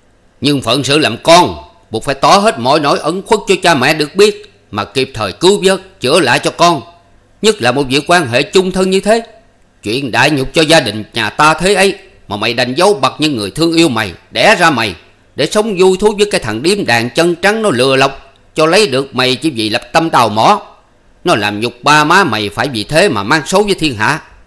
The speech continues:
Trời ơi, đời tao gần kề miệng lỗ, còn bị phải cú này à, thật nặng hơn búa thiên lôi. Thà búa thiên lôi giáng một cái cho mình chết đi xong đời à,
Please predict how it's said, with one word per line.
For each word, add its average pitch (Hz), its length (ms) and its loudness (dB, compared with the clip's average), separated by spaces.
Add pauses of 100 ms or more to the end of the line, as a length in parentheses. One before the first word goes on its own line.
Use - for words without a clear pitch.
(400)
Trời 101 300 -2
ơi, 156 500 2 (760)
đời 123 280 -2
tao 156 140 2
gần 127 220 0
kề 131 200 0
miệng 131 220 -2
lỗ, 165 400 2 (560)
còn 92 160 -8
bị 127 120 -2
phải 123 200 0
cú 202 260 4
này 117 240 -2
à, 87 100 -12 (200)
thật 135 240 -6
nặng 147 300 -2
hơn 170 200 0
búa 214 120 6
thiên 180 220 0
lôi. 175 300 4 (880)
Thà 104 200 0
búa 160 200 4
thiên 170 220 2
lôi 151 460 4
giáng 185 240 4
một - 180 -2
cái 196 240 4
cho 160 80 0
mình 117 200 -2
chết 196 240 2
đi 165 120 4
xong 170 260 0
đời 107 240 -2
à, 82 80 -8